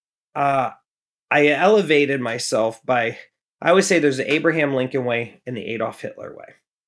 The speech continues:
Well, forty-three-year-old Mike is Abraham Lincoln. Twenty-four-year-old Mike was Adolf Hitler, right? He came through, uh, and he was busting everybody up as he did it, and he couldn't stand underperformers,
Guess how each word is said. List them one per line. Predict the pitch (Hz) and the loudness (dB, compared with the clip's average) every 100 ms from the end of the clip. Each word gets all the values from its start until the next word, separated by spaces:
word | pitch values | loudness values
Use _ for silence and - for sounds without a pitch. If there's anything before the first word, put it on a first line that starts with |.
| _ _ _ _ _ _ _ _ | _ _ _ _ _ _ _ _
Well, | 135 131 120 - _ _ | 2 2 2 -4 _ _
forty-three-year-old | - 185 190 190 - 165 165 156 147 139 127 117 | -2 2 2 0 -2 2 4 4 4 4 4 2
Mike | 117 110 107 - _ - | -4 -4 -6 -12 _ -16
is | 120 | -10
Abraham | 113 117 113 120 107 | -10 -8 -6 -6 -6
Lincoln. | 107 101 - - _ _ _ _ _ _ - | -8 -10 -16 -20 _ _ _ _ _ _ -8
Twenty-four-year-old | 180 180 160 - 339 185 151 139 127 | -2 -2 0 0 2 4 4 4 4
Mike | 123 120 131 | 0 -2 -4
was | 120 | -6
Adolf | 123 120 123 - | -4 -4 -6 -8
Hitler, | - - - - _ _ _ _ | -14 -14 -20 -20 _ _ _ _
right? | - 139 143 147 | 2 6 6 4
He | 156 | 0
came | 160 180 165 151 | -2 -2 -2 -2
through, | 156 156 151 | -2 2 6
uh, | 151 147 | 6 6
and | 143 139 | 2 0
he | |
was | 147 131 123 - _ _ _ _ 127 - - - | 0 0 -4 -16 _ _ _ _ -20 -20 -20 -18
busting | 135 151 156 - 147 | -4 -2 -2 -2 0
everybody | 147 143 147 139 139 139 | 2 2 2 2 2 4
up | 135 131 | 4 2
as | 131 | -4
he | 127 127 | -4 -6
did | 123 127 | -2 0
it, | 127 123 - | 0 -2 -4
and | 127 | -6
he | 127 123 | -6 -10
couldn't | - 147 156 | -2 -2 0
stand | - 147 143 135 | -4 -4 -4 -4
underperformers, | 127 135 135 131 135 135 127 123 123 120 117 113 110 - | -4 -2 -2 -2 -4 -8 -4 0 0 0 -4 -4 -8 -12